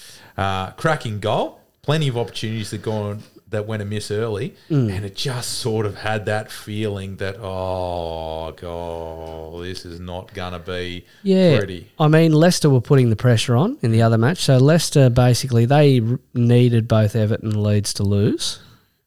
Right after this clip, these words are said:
Speaker 2: um, or they needed to get a better result than both Everton and Leeds, sorry.
Speaker 1: Yep.
Speaker 2: Um,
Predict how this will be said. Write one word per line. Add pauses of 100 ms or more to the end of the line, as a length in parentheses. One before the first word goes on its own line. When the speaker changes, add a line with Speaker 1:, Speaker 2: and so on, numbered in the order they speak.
(180)
Speaker 2:
um,
or
they
needed
to
get
a
better
result
than
both (100)
Everton
and
Leeds,
sorry. (240)
Speaker 1:
Yep. (420)
Speaker 2:
Um,